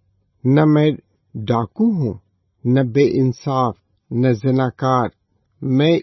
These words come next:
इस टैक्स लेने वाले के मानिंद भी नहीं हूँ। मैं हफ्ते में दो मरतबा रोजा रखता हूँ और तमाम आमदनी का दसवाँ हिस्सा तेरे लिए मखसूस करता हूँ।" लेकिन टैक्स लेने वाला दूर ही खड़ा रहा।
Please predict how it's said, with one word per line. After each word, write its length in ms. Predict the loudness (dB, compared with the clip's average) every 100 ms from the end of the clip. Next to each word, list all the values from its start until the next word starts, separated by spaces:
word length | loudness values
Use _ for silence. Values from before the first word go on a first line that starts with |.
| 0
इस 240 | -2 -4 -6
टैक्स 360 | -4 -4 -6
लेने 280 | -2 0 2
वाले 280 | 2 0 0
के 160 | -2 -2
मानिंद 520 | -2 -2 -2 -2 -2
भी 140 | -2
नहीं 300 | -2 -2 -4
हूँ। 180 | -8 -14 _ _ _ -4
मैं 160 | 0 0
हफ्ते 460 | -2 -6 -4 0
में 320 | 2 0 -2
दो 180 | 0 2
मरतबा 380 | 2 0 -2 -2
रोजा 420 | -2 -4 -4 -4
रखता 260 | -6 _ -12
हूँ 260 | -10 -14 -18 _ _ -8
और 100 | -8
तमाम 680 | _ -2 0 2 2 0 -2 -4
आमदनी 500 | -2 -2 -2 -2 -2
का 160 | -2 -4
दसवाँ 560 | -4 -8 -6 -4 -2
हिस्सा 340 | -4 -6 -12 -12 _ _ -4
तेरे 260 | 0 2 2
लिए 360 | 0 -2 -4 -8 _ -10
मखसूस 680 | -4 -4 -6 -10 -6 -6 -6
करता 380 | -8 -8 -10 -14
हूँ।" 200 | -12 -16 _ _ _ -4
लेकिन 360 | 0 2 2 -2 0
टैक्स 300 | 0 0 -2
लेने 260 | 0 0
वाला 280 | 0 0 -2
दूर 360 | -4 -4 -4 -2
ही 120 | -4
खड़ा 340 | -6 -6 -4
रहा। 300 | -4 -8 -16